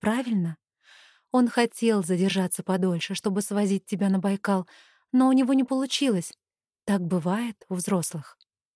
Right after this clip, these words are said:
Ты же видела, он и сам очень сильно расстроился». Я намеренно обхожу упоминание о его обещании вернуться, чтобы не давать ложных надежд.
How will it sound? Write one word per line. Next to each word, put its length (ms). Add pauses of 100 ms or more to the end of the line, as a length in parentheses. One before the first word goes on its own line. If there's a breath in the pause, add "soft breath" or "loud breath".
(360)
Ты 140
же 180
видела, 500 (340)
он 200
и 40
сам 360
очень 240
сильно 340
расстроился». 760 (1120)
Я 140
намеренно 580
обхожу 380
упоминание 680
о 20
его 220
обещании 600
вернуться, 640
чтобы 340
не 100
давать 340
ложных 420
надежд. 480